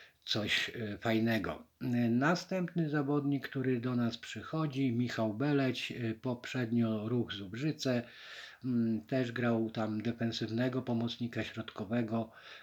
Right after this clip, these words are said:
e, czasami, e, środkowego obrońcę. Mm, to też fajne, e, fajnie,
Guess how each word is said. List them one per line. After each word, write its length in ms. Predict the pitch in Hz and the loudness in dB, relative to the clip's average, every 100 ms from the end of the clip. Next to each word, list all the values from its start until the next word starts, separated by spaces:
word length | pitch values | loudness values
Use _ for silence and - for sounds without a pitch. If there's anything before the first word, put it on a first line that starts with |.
| - | -8
e, 160 | 117 104 | -6 -4
czasami, 680 | 120 110 117 113 110 113 - 117 110 | -4 0 2 2 4 2 0 -4 -2
e, 40 | 104 | -2
środkowego 760 | - 117 - 117 117 110 113 | -2 -4 -2 0 0 0 -2
obrońcę. 880 | 110 107 131 147 147 139 143 135 123 - - - - | -2 -2 2 4 2 2 2 4 2 -4 -20 -20 -8
Mm, 380 | 117 120 117 110 - | 0 2 4 2 -2
to 140 | - 131 | -2 0
też 280 | 123 117 - | 0 -2 2
fajne, 560 | 117 117 113 113 110 | 4 4 4 2 0
e, 220 | 120 113 | -2 -4
fajnie, 760 | 98 123 127 127 123 120 117 | 0 2 4 4 4 4 4